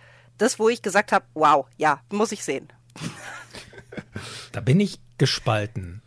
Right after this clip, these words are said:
Speaker 2: Einerseits gebe ich dir recht, weil die Second Sister ist für mich die Inquisitorin,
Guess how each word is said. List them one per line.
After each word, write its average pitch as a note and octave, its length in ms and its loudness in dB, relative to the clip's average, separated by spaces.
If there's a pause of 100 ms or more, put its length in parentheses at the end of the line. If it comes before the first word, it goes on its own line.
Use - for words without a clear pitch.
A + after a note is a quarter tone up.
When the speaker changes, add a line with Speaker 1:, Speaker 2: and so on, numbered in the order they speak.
Speaker 2:
Einerseits C3 640 2
gebe A#2+ 180 0
ich A2+ 80 -2
dir A#2 160 0
recht, G2 320 -6
weil G#2 280 -2
die G2+ 120 -4
Second C3+ 400 -2
Sister A#2+ 640 -4
ist A2+ 260 -2
für - 160 -4
mich A#2 480 -2 (840)
die G#2 420 -4
Inquisitorin, B2 1080 0